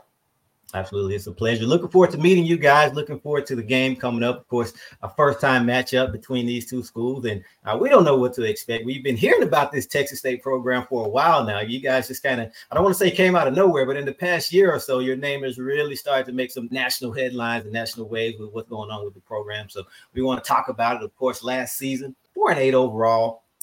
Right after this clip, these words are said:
I think you guys were two and six in the Sun Belt Conference, but this is a totally different team with much higher expectations. And I think it all starts with your new head coach,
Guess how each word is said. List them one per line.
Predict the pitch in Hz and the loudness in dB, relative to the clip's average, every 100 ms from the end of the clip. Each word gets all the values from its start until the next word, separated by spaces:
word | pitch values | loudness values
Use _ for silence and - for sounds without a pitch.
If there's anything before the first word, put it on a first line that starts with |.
| - | -14
I | |
think | 135 131 | -12 -10
you | 127 | -4
guys | 127 113 | 0 0
were | 101 | -4
two | - 151 147 | -10 -8 -6
and | 120 | -6
six | - 170 151 | -6 -8 -6
in | 135 | -6
the | 117 110 | -6 -6
Sun | 120 110 | -6 -4
Belt | 110 - | -4 -6
Conference, | 113 113 117 113 | -6 -6 -6 -10
but | 92 175 - 92 | 2 2 2 -4
this | 131 - | -6 -6
is | 170 131 | -8 -6
a | 120 110 | -6 -6
totally | - 135 147 147 139 | -6 -6 -4 -6 -10
different | 120 139 139 117 - | -2 -2 -2 -10 -8
team | 131 127 127 113 | -4 -2 -2 -4
with | 101 | -8
much | 101 101 131 - | -8 -4 -4 -4
higher | - 117 123 117 95 | -8 -2 0 -2 -4
expectations. | 113 - 113 104 - 107 104 107 107 - _ _ - | -8 -8 -10 -10 -8 -8 -8 -10 -14 -16 _ _ -12
And | 101 | -8
I | 104 | -8
think | 123 110 | -6 -4
it | |
all | 113 110 | -2 -2
starts | 104 110 107 110 | -2 -4 -4 -6
with | 98 | -14
your | 104 | -10
new | 104 113 | -8 -8
head | 110 110 - | -6 -6 -8
coach, | 110 110 110 | -8 -10 -10